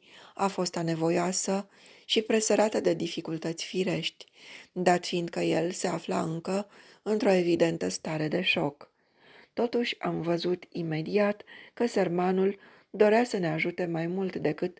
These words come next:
îi permiteau forțele reduse și că făcea eforturi de a-mi răspunde cu orice preț la întrebări. „Curaj, domnule Aliotti”,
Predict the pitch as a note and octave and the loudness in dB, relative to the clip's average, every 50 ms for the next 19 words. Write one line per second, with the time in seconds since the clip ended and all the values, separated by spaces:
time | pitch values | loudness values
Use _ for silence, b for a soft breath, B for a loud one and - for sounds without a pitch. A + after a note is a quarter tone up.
0 | B B B B B - G3+ G3+ - G#3 F#3 F3+ E3+ E3 E3 - E3 D#3+ D#3+ - | B B B B B -2 -2 0 2 2 2 2 0 -2 -2 -2 -2 -4 -4 -4
1 | - E3 E3 E3 - E3+ D#3+ D#3+ D#3+ D#3+ E3 E3+ D#3+ D#3+ D#3+ D#3+ - - - - | -4 -4 -4 -4 -4 -4 -2 0 0 0 0 -2 -2 -2 -2 -2 -4 -4 -4 -4
2 | - - - B B B B B B B B B B B - - G#3 - G#3 - | -4 -6 -10 B B B B B B B B B B B -2 0 2 4 4 4
3 | - G3 F#3+ - C4 B3 A3+ G3 F#3 - E3+ F3+ F#3 F#3 - F#3+ F#3+ - B B | 2 0 0 0 2 2 2 0 0 0 0 0 0 -2 -2 -2 -2 -2 B B
4 | B B B B B B - G#3+ A3 G#3+ G#3+ G#3 G3+ F#3 E3+ E3+ - - - - | B B B B B B 2 2 4 4 4 2 0 0 0 -2 -2 -8 -8 -6
5 | F#3+ F#3+ F#3+ F#3+ G3 F#3+ F#3+ - D#3+ E3+ E3+ - - F3 E3+ - E3 D#3+ D#3+ E3 | -4 -2 0 -2 -2 -2 -2 -2 -2 -2 -4 -4 -6 -8 -6 -4 -4 -4 -4 -4
6 | - - F3 D3+ D3+ D#3 D3+ - F3+ E3+ D#3+ D#3 D3+ D3 D3 - _ _ _ _ | -4 -4 -4 -2 -2 -2 -2 0 -2 0 2 0 0 0 -2 -6 _ _ _ _
7 | _ _ _ B B B B B B B B B - - G3 G#3 A3+ B3+ C4 A#3+ | _ _ _ B B B B B B B B B 2 4 6 6 6 4 2 0
8 | - - G3+ G3+ G3 F#3+ F3+ E3 D#3+ D3+ D3+ D3+ D#3+ D#3+ D#3 D3+ D#3 - - - | -2 -2 -4 -2 -2 -2 -2 -2 -2 -2 -2 -2 -2 -2 -2 -2 -2 -6 -6 -6
9 | D#3+ D3+ D#3+ | -6 -6 -6